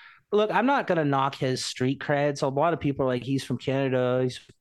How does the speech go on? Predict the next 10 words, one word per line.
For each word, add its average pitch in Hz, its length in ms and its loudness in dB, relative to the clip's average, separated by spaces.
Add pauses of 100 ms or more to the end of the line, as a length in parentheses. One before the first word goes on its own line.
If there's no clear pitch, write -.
(260)
cultural 131 340 -2
appropriation." 120 680 -4
I 139 60 -2
guess 254 200 0
he - 80 -2
had 131 140 0
a 104 40 -2
pretty 117 320 -6
tough - 320 -6
life. 131 320 -2